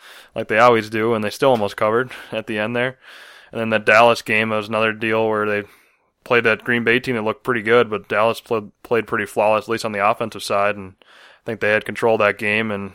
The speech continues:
should have won that and covered, in my opinion. They just had that one interception that was a pick six and gave,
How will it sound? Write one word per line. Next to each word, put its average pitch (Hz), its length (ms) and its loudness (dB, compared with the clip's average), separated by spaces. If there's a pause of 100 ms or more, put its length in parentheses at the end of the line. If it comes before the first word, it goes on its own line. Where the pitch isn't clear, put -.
should - 180 -6
have 107 80 0
won 107 160 2
that 107 160 2
and 104 120 -8
covered, 110 300 0
in 104 40 -8
my 101 140 0
opinion. 110 400 -6
They 104 140 -6
just - 240 -12
had 107 180 -8
that 101 120 0
one 107 140 0
interception 107 460 -2
that 104 80 -4
was 101 80 -4
a 98 40 -10
pick - 220 -6
six - 420 -4
and 95 220 -12 (500)
gave, 107 340 -4